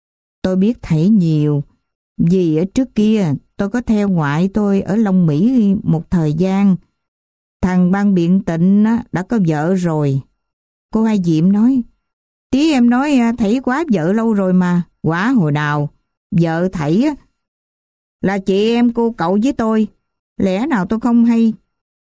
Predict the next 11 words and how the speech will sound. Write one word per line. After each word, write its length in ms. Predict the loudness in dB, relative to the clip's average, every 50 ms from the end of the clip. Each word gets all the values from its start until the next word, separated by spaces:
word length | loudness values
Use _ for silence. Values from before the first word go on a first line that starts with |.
| _ _ _ _ _ _ _ _ _ _
Trời 380 | -4 -2 -2 -2 0 0 0
đất 280 | 0 0 -2 -4 -6 _
ơi! 440 | -4 -2 0 0 0 0 0 0 -2 -6 _ _ _ _ _ _ _ _ _ _ _ _ _ _ _ _ _ _
Để 380 | -2 0 0 2 0 0 -2 -2 -2
tôi 140 | -2 -2 0 0
viết 220 | 0 0 0 0 0
thư 260 | 0 0 2 2 0
hỏi 480 | 0 0 -2 -2 0 0 0 -2 -2
chị 380 | -2 -2 -2 0 0 0 0 0
mới 160 | 0 2 2
được. 180 | 2 0 -2